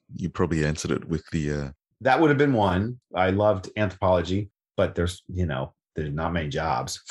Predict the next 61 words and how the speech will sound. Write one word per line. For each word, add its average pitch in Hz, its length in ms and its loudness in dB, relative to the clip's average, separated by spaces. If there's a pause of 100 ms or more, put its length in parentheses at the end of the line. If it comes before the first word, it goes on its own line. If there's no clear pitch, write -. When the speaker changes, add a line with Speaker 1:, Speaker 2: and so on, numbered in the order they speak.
(160)
Speaker 2:
<laughs> 135 520 0
So, 104 600 2 (420)
um, 87 500 2
I 85 120 0
don't 87 140 2
know 82 160 4
if 78 120 -4
there 82 100 2
would 80 160 0
be 78 200 -2
a, 76 220 0
a 87 320 0
good 87 160 0
job 87 340 2
for 85 180 2
me 82 120 -2
in 82 100 -2
that. 85 320 2
And 113 100 0
then, 123 200 2 (200)
frankly, 135 360 2
if 104 200 0
I 107 120 4
were, 85 320 0
I 95 100 -4
mean, 98 320 0 (220)
I'm 104 220 0
kind - 340 -2
of 104 80 0
a - 20 -8
practical 113 440 -2
person. 127 380 -2
And 92 140 0
if 90 120 0
I 90 120 4
were 82 220 0 (120)
doing 95 240 2
this 90 220 0
now, 76 340 0
if 98 140 -2
I 76 40 2
were 82 100 0
going 80 120 0
to 78 60 -2
college 78 380 -2
now, 78 380 -6 (300)
I 90 120 2
would 85 200 0
probably 92 240 2
go 85 140 -2
into 82 300 -2 (360)
engineering, 90 720 0
probably 80 720 -4
the - 60 -6
same 85 200 -2
thing 82 120 -2
my 80 120 -2
daughter 78 320 2
does, 113 220 0
which 87 180 -4
is, 76 240 -6